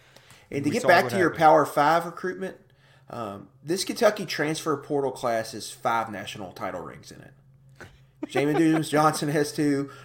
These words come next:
Speaker 1: Brock Vandagriff has two, and Christian Story is bringing one from his true freshman season. So these guys have seen, uh, the,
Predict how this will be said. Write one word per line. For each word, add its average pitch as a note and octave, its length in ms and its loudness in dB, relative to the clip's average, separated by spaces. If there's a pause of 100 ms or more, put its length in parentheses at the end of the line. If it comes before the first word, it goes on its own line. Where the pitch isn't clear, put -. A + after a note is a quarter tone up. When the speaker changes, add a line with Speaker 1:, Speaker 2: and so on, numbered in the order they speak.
(120)
Speaker 1:
Brock D3 280 6
Vandagriff C3 540 0
has B2+ 240 -2
two, A#2+ 460 -6 (560)
and A#2 260 -6
Christian B2 320 -6
Story A#2 400 -4
is G2 140 -8
bringing G#2 420 -8
one G2+ 240 -6
from F#2+ 220 -10
his G2 120 -10
true G2+ 220 -8
freshman G2 460 -12
season. - 460 -16 (120)
So G#2+ 460 -8 (340)
these A3 160 -8
guys G3+ 300 4
have A#2 100 -6
seen, A#2 520 -6 (1000)
uh, F#2 420 -4 (140)
the, A2+ 140 -18